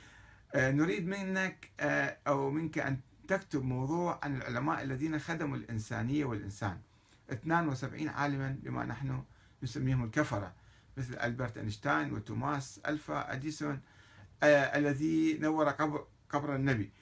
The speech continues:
وهناك ملايين علماء المسلمين المعممين الذين ينسبون أنفسهم علماء،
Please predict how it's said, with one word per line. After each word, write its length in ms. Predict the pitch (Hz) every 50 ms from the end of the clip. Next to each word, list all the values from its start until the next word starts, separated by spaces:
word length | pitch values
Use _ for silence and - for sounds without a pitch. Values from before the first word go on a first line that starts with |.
| - - - -
وهناك 480 | - 147 151 160 170 185 190 180 - 170
ملايين 500 | 156 156 151 147 147 156 175 196 190 170
علماء 540 | 120 123 117 113 110 107 90 82 - - - -
المسلمين 560 | 123 123 127 120 - - 131 139 156 160 147 143
المعممين 640 | 139 117 80 127 131 127 123 131 135 120 107 101 - -
الذين 360 | 131 135 135 139 151 156 151
ينسبون 640 | 143 139 139 143 139 - 151 143 147 165 175 165 139
أنفسهم 600 | 101 117 120 - 160 156 156 165 151 143 107 117
علماء، 380 | 120 120 120 123 117 95 -